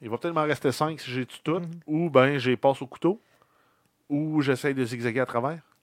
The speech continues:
Speaker 2: Moi, je me souvenais pas que de
Speaker 1: Mais
Speaker 2: hacher du
Speaker 1: c'était
Speaker 2: monde au couteau à terre, c'était aussi le fun, mais bon, oui, faut
Speaker 1: Mais
Speaker 2: que
Speaker 1: c'est,
Speaker 2: je
Speaker 1: mais ça fait partie des options qu'il faut que tu t'envisages dans le jeu. C'est ça qui est hot. C'est
Speaker 2: Non, c'est
Speaker 1: vraiment un jeu de survie, là. C'est,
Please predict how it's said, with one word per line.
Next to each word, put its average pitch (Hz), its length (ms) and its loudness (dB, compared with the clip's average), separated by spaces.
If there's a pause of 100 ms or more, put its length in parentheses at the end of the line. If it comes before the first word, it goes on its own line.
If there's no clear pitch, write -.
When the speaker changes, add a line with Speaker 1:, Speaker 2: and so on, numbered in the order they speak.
(380)
Speaker 2:
Moi, 135 80 -10
je 113 100 -12
me 95 80 -6
souvenais 107 300 -6
pas 117 140 0
que 110 120 -4
de 87 340 -4
Speaker 1:
Mais 107 120 -4
Speaker 2:
hacher 127 200 0
du 131 80 0
Speaker 1:
c'était 117 140 2
Speaker 2:
monde 117 120 2
au 107 60 -2
couteau 117 320 0
à 104 80 2
terre, 110 220 2
c'était 101 140 -6
aussi 92 180 -8
le 85 80 -8
fun, 101 160 -8
mais 107 140 -6
bon, 95 160 -4
oui, 107 100 -8
faut 110 100 -8
Speaker 1:
Mais 113 80 0
Speaker 2:
que 107 60 -2
Speaker 1:
c'est, 143 240 2
Speaker 2:
je 131 120 -6
Speaker 1:
mais 135 80 0
ça 135 180 0
fait 160 100 -4
partie 165 240 0
des 156 160 -2
options 170 300 -4
qu'il - 100 -16
faut 156 120 -8
que 127 100 -20
tu - 40 -20 (360)
t'envisages 120 480 -2
dans 107 100 -4
le 95 80 -8
jeu. 110 180 -8 (140)
C'est 113 80 -10
ça 165 100 -4
qui 127 140 -4
est - 20 2
hot. 107 120 2 (800)
C'est - 80 -8
Speaker 2:
Non, 104 80 -2
c'est 101 80 -10
Speaker 1:
vraiment 127 140 0
un 160 60 0
jeu 131 100 -4
de 131 60 -12
survie, 127 320 -6
là. 127 100 0
C'est, 117 200 -8